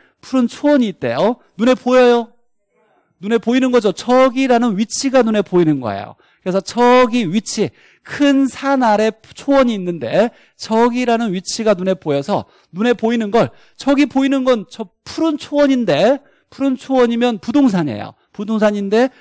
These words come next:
보이는 위치가 있어요. 위치. 위치는 눈에 보이는 거니까 위치로 보겠다. 이걸 물리적, 기술적으로 보겠다요. 물론 이제 정확히 얘기하면 위도 경도에 따른 위치가 정해져요. 토지가 있다라면.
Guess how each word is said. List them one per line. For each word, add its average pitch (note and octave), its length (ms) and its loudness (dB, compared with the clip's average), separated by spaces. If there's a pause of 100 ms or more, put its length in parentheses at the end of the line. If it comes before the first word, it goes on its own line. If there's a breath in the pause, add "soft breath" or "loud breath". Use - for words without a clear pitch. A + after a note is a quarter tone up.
(140 soft breath)
보이는 A3+ 460 0
위치가 B3 420 -2
있어요. F#3 580 0 (200 soft breath)
위치. D#3 520 -8 (580)
위치는 G#3+ 380 -4
눈에 G#3+ 140 -4
보이는 A#3 420 -6
거니까 G3 300 -2
위치로 A#3+ 500 -2
보겠다. F3+ 600 -4
이걸 D3 460 -2 (280 soft breath)
물리적, A3+ 580 -4
기술적으로 G3 540 -4
보겠다요. D#3 720 -2 (180 soft breath)
물론 B3 220 0
이제 B3 80 -4
정확히 A#3+ 360 -4
얘기하면 G#3+ 540 -2 (480 soft breath)
위도 B3+ 420 2
경도에 F#3 500 -2
따른 A#3+ 360 -2
위치가 C4 460 -2
정해져요. F#3 460 -4
토지가 G#3+ 440 -4
있다라면. C#3 680 -2